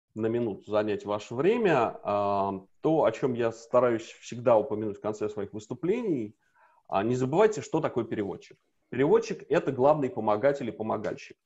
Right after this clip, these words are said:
Это, на самом деле, одна из, на мой взгляд, благороднейших профессий на планете. Мы помогаем людям договариваться, мы помогаем людям понимать друг друга и через это избегать, э, извините, войны, там, каких-то конфликтов,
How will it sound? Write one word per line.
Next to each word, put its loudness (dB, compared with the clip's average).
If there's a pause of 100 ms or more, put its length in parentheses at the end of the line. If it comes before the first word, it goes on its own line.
(140)
Это, 4
на 0
самом 0
деле, 2
одна 0
из, -6
на -2
мой -4
взгляд, -4 (340)
благороднейших 4
профессий -4
на -6
планете. -8 (560)
Мы 8
помогаем 2
людям 0
договариваться, -4
мы 0
помогаем 2
людям -2
понимать 0
друг -6
друга 0
и -4
через -6
это -2
избегать, -4 (360)
э, -4
извините, -6
войны, 2
там, -12
каких-то -14
конфликтов, -2